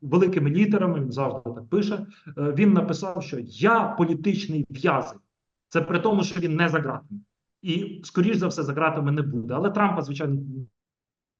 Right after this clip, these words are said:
припиняти. Все, він політичний в'язень, він в'язень сумління, він фактично, ну, там, другий Нельсон Мандела, е, американського масштабу. Він це все буде експлуатувати і витискати з цього усе, що тільки можна.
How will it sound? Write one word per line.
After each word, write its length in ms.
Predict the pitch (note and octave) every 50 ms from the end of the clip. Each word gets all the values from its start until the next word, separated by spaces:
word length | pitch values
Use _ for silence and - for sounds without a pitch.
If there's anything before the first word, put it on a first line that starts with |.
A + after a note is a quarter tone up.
| _ C#3
припиняти. 260 | C#3+ B2 A#2+ A2 A2+
Все, 220 | - - B2+ A2+ B2
він 180 | G3+ G#3+ G3+ G#3
політичний 540 | F3 D#3 D3 C#3+ D3 D3+ C#3 - - C3+ C#3
в'язень, 520 | D3 F3 A#3 B3 A#3 A#3 A3 G3+ G3+ G#3 - - - -
він 300 | C#3 D#3 F3 E3 D#3+ E3 F3 E3+ D#3
в'язень 500 | C3+ C#3 C#3 D#3+ D#3+ D3 - C#3+ C3 B2
сумління, 840 | - - D3 D3 D#3+ F#3 A3 A#3+ A#3 A3 G#3 G#3 G#3 G3+ F#3+ F3 C#3+
він 400 | D#3 D#3 D#3 D#3 D#3 D3 C#3 C#3 -
фактично, 460 | D#3 - - E3 D3 C#3+ D3+ D3 C#3
ну, 160 | D3 C#3+ C3+
там, 280 | - B2+ B2+ C3 B2 B2
другий 320 | E3 F3+ F3 D3+ E3 D3
Нельсон 400 | C#3+ E3+ E3 D3 - - D#3 C#3
Мандела, 720 | C#3+ C#3+ C#3+ C#3+ C#3 G3+ A#3 A#3+ A3 G#3 G3 - - - - _ _ _ _ - - - - -
е, 60 | E3
американського 1120 | D#3+ E3+ E3 E3 E3+ E3 D#3+ D#3+ E3 F3 E3+ D3+ D#3+ E3 E3 E3+ E3 D3+ D3 - E3+ D#3+
масштабу. 600 | D#3+ D3+ - - F3+ E3 - - D3 E3+ F3 - G#3
Він 300 | D#3+ D#3+ A3 B3 A#3+ -
це 100 | A#3 G3+
все 200 | - - G#3 F#3
буде 260 | F3 F#3+ F3+ F#3 F#3 F#3
експлуатувати 840 | F#3 F#3 - - - F3+ F#3 F3 F3 F3+ F3+ G3 G3+ G#3 G3+ G3+ F3
і 40 | D3
витискати 600 | C3+ E3+ E3 F3 F3 - - - F#3+ F#3 F#3 E3
з 100 | C3+ -
цього 300 | - F3+ F3 E3+ F3 F3
усе, 300 | F3 D3 - - G#3 F#3
що 200 | F#3 - - E3+
тільки 320 | D3 - F3+ - - F#3 F3
можна. 600 | F3 G#3 A#3+ C4 A#3+ - G#3+ A3 A3 G3+ G#3